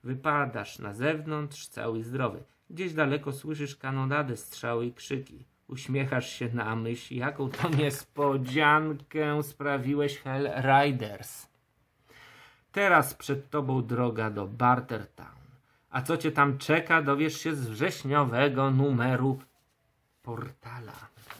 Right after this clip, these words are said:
I tak oto na dwa ba-,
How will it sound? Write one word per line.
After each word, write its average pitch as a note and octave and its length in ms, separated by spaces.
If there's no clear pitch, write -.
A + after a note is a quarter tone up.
I D3+ 80
tak G#3 300
oto D3 460
na C3+ 100
dwa C3+ 200
ba-, B2 300